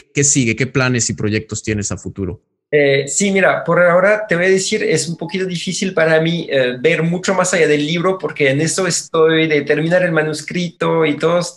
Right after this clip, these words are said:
Speaker 2: todo el proceso de producción. Entonces, eso realmente es lo que me ocupa en el momento. Y, pues sí, pensando ya en el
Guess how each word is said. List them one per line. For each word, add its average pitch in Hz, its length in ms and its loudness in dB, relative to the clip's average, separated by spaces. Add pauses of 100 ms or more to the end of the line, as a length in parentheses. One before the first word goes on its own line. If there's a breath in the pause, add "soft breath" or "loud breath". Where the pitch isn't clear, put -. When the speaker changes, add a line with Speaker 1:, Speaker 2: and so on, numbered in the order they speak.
(100)
Speaker 2:
todo 180 220 2
el 170 100 -2
proceso 160 400 -4
de 165 80 -4
producción. 147 640 -2
Entonces, 151 560 -4
eso 170 280 0
realmente 160 380 0
es 156 100 -4
lo 156 120 0
que 151 100 0
me 139 80 -2
ocupa 151 380 -4
en 156 80 -2
el 147 100 0
momento. 143 640 -2 (580 loud breath)
Y, 160 640 -4
pues 160 160 -4
sí, 240 140 -2
pensando 180 500 -2
ya 175 260 2
en 160 180 0
el 135 340 -2